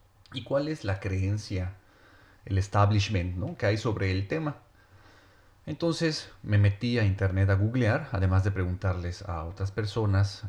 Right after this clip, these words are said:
en satsang, ahí en Casa Sri Kalki, qué era para ellos la gratitud. Vamos a comenzar diciendo qué es la gratitud para Google. ¿Qué les parece? Y Google dice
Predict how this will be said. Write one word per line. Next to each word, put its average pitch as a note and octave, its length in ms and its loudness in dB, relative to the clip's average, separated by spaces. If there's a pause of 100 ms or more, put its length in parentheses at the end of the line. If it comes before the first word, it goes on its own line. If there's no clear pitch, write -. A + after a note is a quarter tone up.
en E2+ 180 -2
satsang, F#2 640 -2 (340)
ahí F2 280 -4
en D#2+ 220 -10 (200)
Casa G2+ 240 0
Sri B2 220 -2
Kalki, A2+ 460 -2 (720)
qué C#3 220 -2
era B2 180 -2
para G2 240 0
ellos F2 400 -2
la G#2+ 120 2
gratitud. C#3+ 400 -2 (600)
Vamos E3+ 240 -6
a D3+ 40 -6
comenzar A#2 360 -2
diciendo B2+ 380 -2
qué A#2+ 100 -6
es B2+ 140 -6
la A2+ 80 0
gratitud G2 400 -2 (340)
para E2+ 240 -6
Google. G2 540 4 (260)
¿Qué G2+ 100 -2
les G2 180 2
parece? - 420 -12 (1800)
Y G3 80 -2
Google G3 300 2
dice - 460 -6